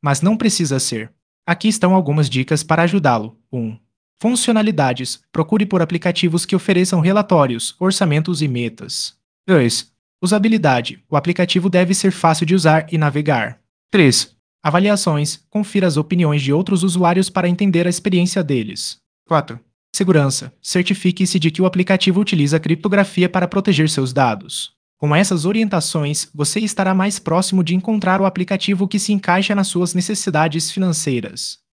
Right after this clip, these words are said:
A importância da organização financeira no dia a dia. Como a gestão de despesas pode evitar dívidas? Você já parou para pensar como a gestão de despesas pode transformar sua vida financeira?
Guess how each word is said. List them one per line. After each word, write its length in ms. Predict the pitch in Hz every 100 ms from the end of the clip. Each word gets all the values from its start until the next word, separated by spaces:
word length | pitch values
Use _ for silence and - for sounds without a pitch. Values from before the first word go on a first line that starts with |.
| _
A 100 | 139
importância 560 | 147 214 180 165 170 180
da 80 | 170
organização 680 | 175 190 190 196 190 190 202
financeira 560 | - 190 156 - 131
no 140 | 131 135
dia 240 | 127 156
a 40 |
dia. 280 | 151 143 180
Como 260 | 180 214 220
a 60 |
gestão 400 | 185 175 - 175
de 140 | 185 185
despesas 520 | 170 - 170 170 180
pode 300 | - 202 202
evitar 340 | 196 190 180
dívidas? 440 | 160 156 185 202 151
Você 260 | 156 -
já 220 | 175 151 156
parou 260 | 165 151
para 180 | 156 185
pensar 380 | 180 180 165 165
como 240 | 165 220
a 60 | 196
gestão 400 | 180 - 180 190
de 100 | 196
despesas 500 | 170 - 170 170 180
pode 340 | - 208 202
transformar 560 | 196 190 185 190 170 175
sua 180 | - 185
vida 240 | 175 196
financeira? 760 | 196 196 135 - 143 180 123